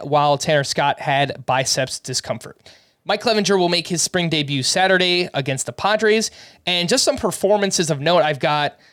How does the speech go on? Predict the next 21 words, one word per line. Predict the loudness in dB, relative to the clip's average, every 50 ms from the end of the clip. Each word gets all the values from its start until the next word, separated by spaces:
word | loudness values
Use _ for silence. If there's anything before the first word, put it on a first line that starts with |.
| _ _ _ _ _ _ _ _ _ _
four | -10 -4 0 2 4 6 6 6 4 4
very | 2 2 2 2 4 2 2
late | 2 2 2 0 0 -2 0
round | 0 2 2 2 0 -2
pitchers | -2 -4 -2 -2 -2 -2 0
here. | 0 0
You | 0 0
guys | 0 0 0 0 0
let | -2
me | -2 0
know | 0 0 0
if | 0
you're, | 0 2 2 2 2 0
you | 0 -2 -2 0 0
have | 0 0 -2
interest | -2 -2 -2 -2 -2 -4
in | -6 -4 -4
any | -2 -2 0
of | 0 0
these | -2 -2 -2 -2
guys. | -2 -4 -4 -4 -8 -10 -10